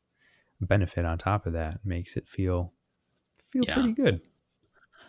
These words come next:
Speaker 2: I think it's pretty great, especially since you're already working on getting primacy in a bunch of different ways. So,
Speaker 1: Mm-hmm.
Speaker 2: uh, I'm a fan, and, and it basically turns in, uh, getting primacy once into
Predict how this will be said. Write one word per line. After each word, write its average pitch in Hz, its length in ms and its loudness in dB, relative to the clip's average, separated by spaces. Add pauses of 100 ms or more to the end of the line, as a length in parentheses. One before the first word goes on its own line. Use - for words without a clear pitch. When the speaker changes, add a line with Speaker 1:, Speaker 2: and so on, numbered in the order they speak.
(160)
Speaker 2:
I - 80 0
think 170 220 2
it's - 100 2
pretty 90 220 2
great, 82 400 0
especially 90 420 2
since 85 220 -2
you're 82 220 2
already 85 240 2
working 82 300 -2
on 80 80 -2
getting 78 200 -6
primacy 78 400 -2
in 80 100 -4
a 76 40 -6
bunch 73 180 -4
of 82 60 -6
different - 240 -8
ways. 78 280 -4
So, - 260 -2
Speaker 1:
Mm-hmm. 85 280 0 (380)
Speaker 2:
uh, 78 240 -4 (560)
I'm 131 120 6
a 90 60 0
fan, 82 480 -6
and, 92 260 -2
and 98 140 0
it 85 100 -4
basically 104 340 6
turns 85 280 -4
in, 82 180 -4 (140)
uh, 78 320 -4 (120)
getting 87 240 -2
primacy 85 440 -2
once 85 320 -4
into 80 440 -6